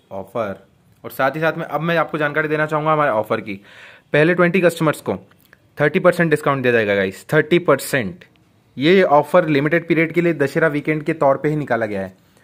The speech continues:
तो आपको जो है स्पेशल थर्टी परसेंट डिस्काउंट दिया जाएगा। इसके लिए आपको जो है कोड का इस्तेमाल करना पड़ेगा दशहरा थर्टी,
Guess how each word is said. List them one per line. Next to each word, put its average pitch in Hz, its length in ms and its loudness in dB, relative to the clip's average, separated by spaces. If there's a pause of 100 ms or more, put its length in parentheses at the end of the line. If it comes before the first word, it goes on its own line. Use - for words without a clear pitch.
(300)
तो 143 60 0
आपको 135 220 0
जो 160 100 0
है 160 60 4
स्पेशल 160 320 -4
थर्टी 165 200 -2
परसेंट 170 360 0
डिस्काउंट 143 320 -4
दिया 127 120 -2
जाएगा। 107 300 -2 (320)
इसके 143 220 -2
लिए 180 120 4
आपको 170 260 2
जो 170 80 2
है 175 140 2
कोड 160 300 0
का 175 80 4
इस्तेमाल 165 300 0
करना 165 240 0
पड़ेगा 165 360 0
दशहरा 151 600 0
थर्टी, 123 500 -6